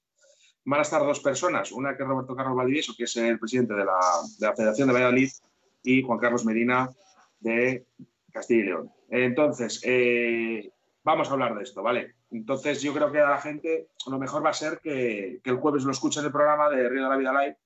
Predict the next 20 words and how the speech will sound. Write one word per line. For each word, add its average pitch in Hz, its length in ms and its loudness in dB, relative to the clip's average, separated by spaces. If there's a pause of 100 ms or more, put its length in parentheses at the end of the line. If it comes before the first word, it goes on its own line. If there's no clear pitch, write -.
(1120)
y 190 420 2
escuchen 160 420 0
lo 139 120 0
que 131 60 -2
dicen 123 600 0
estas 120 220 -8
personas 135 440 -2
so-, 120 200 0
sobre 117 220 0
el 110 60 -4
tema 135 200 2
de 127 80 4
devolución 113 320 0
de 110 80 -2
cotos. - 460 -8
Mi 131 160 4
opinión, 139 640 0 (2000)
habría 135 240 0
que 131 80 -4
devolverlo. 98 520 -8